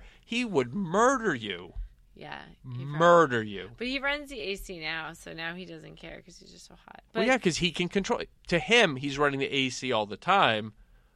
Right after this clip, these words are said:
Speaker 1: but he probably still, the ro-, the house is still probably eighty-one degrees, and he's like, "Ah, this feels nice." But eighty-one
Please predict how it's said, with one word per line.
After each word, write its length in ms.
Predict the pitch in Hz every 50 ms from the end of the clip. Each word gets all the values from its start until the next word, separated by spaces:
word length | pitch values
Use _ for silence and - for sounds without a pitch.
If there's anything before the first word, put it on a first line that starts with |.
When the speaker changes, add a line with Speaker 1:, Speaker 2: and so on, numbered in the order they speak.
| _ _ -
Speaker 1:
but 100 | 147 151
he 80 | 151
probably 380 | - - 156 156 160 156 160 151
still, 420 | - - - - 214 208 185 -
the 140 | - 147 143
ro-, 160 | 147 175 165
the 180 | - - 175 156
house 300 | - 196 202 208 202 -
is 100 | 190 -
still 240 | - - 240 233 202
probably 340 | - 190 135 127 139 135 - -
eighty-one 540 | 147 151 151 160 160 147 131 135 131 131
degrees, 440 | 127 135 131 151 185 226 214 175 135
and 120 | 135 120 123
he's 120 | 110 -
like, 200 | 113 101 95 - -
"Ah, 300 | 113 117 113 104 101 98 95
this 120 | 98 -
feels 320 | - - 101 95 95 -
nice." 500 | 135 151 185 202 170 110 98 - - - _ _ _ _ _ _
But 100 | - 139
eighty-one 600 | 151 151 143 139 135 156 190 233 247 220 208 196